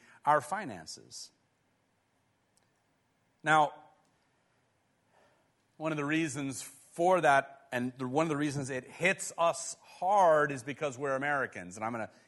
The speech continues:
get into that in a moment. But I just wanna say before I, I, I have a few application points about why we struggle with this.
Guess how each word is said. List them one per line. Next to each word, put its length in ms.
get 140
into 260
that 280
in 80
a 60
moment. 560
But 120
I 60
just 260
wanna 240
say 340
before 420
I, 300
I, 220
I 100
have 140
a 60
few 220
application 600
points 460
about 420
why 400
we 140
struggle 440
with 200
this. 460